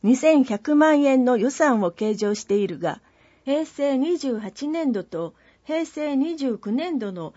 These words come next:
内容の違いはどのようか。答え。平成二十八年度は、インターチェンジの整備効果を検討する資料作成等の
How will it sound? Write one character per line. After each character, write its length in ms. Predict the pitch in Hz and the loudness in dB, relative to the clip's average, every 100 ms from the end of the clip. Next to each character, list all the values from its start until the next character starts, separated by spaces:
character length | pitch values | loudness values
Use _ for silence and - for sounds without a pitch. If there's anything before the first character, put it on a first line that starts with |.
| _ - | _ -10
内 300 | 202 269 294 | -6 -4 -4
容 200 | 302 277 | -2 -2
の 140 | 254 | -2
違 400 | 247 226 220 208 | -6 -10 -8 -6
い 20 | |
は 160 | 185 180 | -6 -6
ど 180 | 202 320 | -6 -4
の 140 | 311 | -2
よ 180 | 226 180 | -4 -4
う 60 | |
か。 240 | - - - _ _ _ _ _ _ _ _ _ _ | -8 -14 -14 _ _ _ _ _ _ _ _ _ _
答 320 | 233 233 247 | -2 2 2
え。 120 | 160 - _ _ | 2 -8 _ _
平 220 | - 330 | -2 -2
成 220 | 320 339 311 | 0 2 4
二 200 | 349 330 | 4 2
十 160 | 262 | 2
八 260 | 233 214 269 | 0 -2 2
年 240 | 285 269 | 4 4
度 120 | 185 | 2
は、 220 | 170 160 - _ _ _ | 0 -4 -6 _ _ _
イ 120 | 302 | 0
ン 100 | 349 | 0
タ 140 | - 330 | 4 4
ー 60 | 320 | 4
チ 140 | 339 | 2
ェ 60 | 339 | 4
ン 80 | 269 | 4
ジ 120 | 214 | 2
の 120 | 185 | -2
整 240 | - 277 | 0 0
備 160 | 302 302 | 0 -2
効 280 | - 330 302 | 0 0 0
果 220 | 220 190 | 0 -2
を 40 | |
検 380 | 175 240 240 240 | -2 2 2 2
討 160 | 233 226 | 0 0
す 140 | 214 | 0
る 160 | 190 - | 0 -2
資 220 | - 320 | -8 -4
料 200 | 320 269 | 2 2
作 300 | 214 202 - | 2 -6 -12
成 260 | - 285 277 | -4 2 2
等 280 | - 277 226 | 2 2 2
の 220 | 156 - | 0 -6